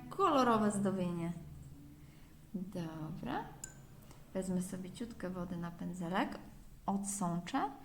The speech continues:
i ściągnę z naszych czubeczków tak do połowy,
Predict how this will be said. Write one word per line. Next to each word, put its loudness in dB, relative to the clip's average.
i 0
ściągnę 4
z -4
naszych -2
czubeczków -2
tak -8
do -8
połowy, 4